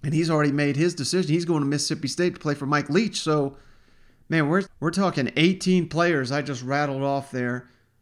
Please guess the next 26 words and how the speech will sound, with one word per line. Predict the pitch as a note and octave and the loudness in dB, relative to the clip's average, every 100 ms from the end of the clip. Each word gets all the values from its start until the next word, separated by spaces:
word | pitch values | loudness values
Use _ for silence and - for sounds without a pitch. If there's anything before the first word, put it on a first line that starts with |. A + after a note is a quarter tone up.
| _ - | _ -10
not | A#2+ C#3 D#3+ - | -4 0 0 -2
gonna | D3 C#3+ | -4 -2
be | B2 C#3 | -2 -2
returning | B2+ - D#3+ D3 B2+ A#2+ | -2 -2 0 0 0 -4
for | - | -4
the | B2+ | -4
Georgia | A#2 C#3 C#3+ C3+ | -4 -2 -2 -2
Bulldogs. | A2 D3+ C3+ A#2+ A#2 B2 | -2 -2 0 -2 -2 -4
And | C3+ | -4
that | D#3 - _ _ _ _ _ _ _ | -4 -6 _ _ _ _ _ _ _
doesn't | C#3 C3+ | -4 2
even | D#3 C#3 B2 | 2 2 0
include, | A#2+ D3+ E3 C3+ - | -2 2 2 2 -2
uh, | C3 | -2
you | C3 C3+ | -2 -2
know, | C3 | -2
guys | A#2 C3+ D3 C3+ | 0 0 0 -4
that | F#2+ | -8
are | |
just | C3 B2+ - - - - _ _ _ _ | -8 -8 -8 -16 -20 -20 _ _ _ _
eligibility | C#3 D3 C3 B2 D3 D3+ C#3+ C#3+ | -4 -2 -2 -2 0 0 0 -2
exhausted. | A2+ B2 C#3 F3+ - F#2+ | -2 0 0 0 -2 -6
I | A#2 | -4
mean, | B2+ B2 | -2 -2
this | D3 D3 | -2 -2
is, | D3 C3+ B2 - | -2 -2 -2 -8